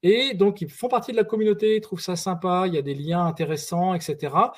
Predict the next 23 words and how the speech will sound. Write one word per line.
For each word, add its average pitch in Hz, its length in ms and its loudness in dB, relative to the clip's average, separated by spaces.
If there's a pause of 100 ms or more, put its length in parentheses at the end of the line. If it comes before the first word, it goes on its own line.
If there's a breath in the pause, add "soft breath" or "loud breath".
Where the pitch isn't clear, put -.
(200 loud breath)
Donc 196 160 2
ils 196 80 2
vont 156 140 -2
vivre 226 580 -2
avec 196 240 4
la 190 120 2
communauté, 175 640 2
ils 226 120 -2
vont 170 120 2
être 160 220 -6
au 139 100 -2
contact 220 500 -4
de 214 80 0
l'évangile, 202 340 2
ils 196 60 -2
vont 165 80 -2
voir 160 140 -4
comment 165 140 0
les 143 120 -4
chrétiens 214 520 -6
vivent 175 220 -2
leur 165 160 -4
foi, 190 320 0